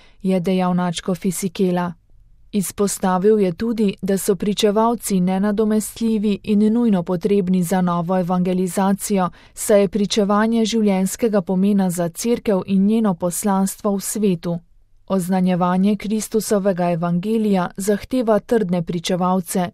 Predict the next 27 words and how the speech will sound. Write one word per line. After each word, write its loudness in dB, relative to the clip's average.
ki -4
so -4
zmožni 0
dati -2
svoje 0
življenje 0
za -2
služenje 0
resnici, 0
ki -2
je 0
lahko -2
posredovana 0
samo -2
preko 0
njih. 0
Pričevanje 0
obenem 2
ustvarja -2
odnos 0
med 0
osebami, -2
je -2
nadaljeval 0
predsednik -2
papeškega -4
sveta. -4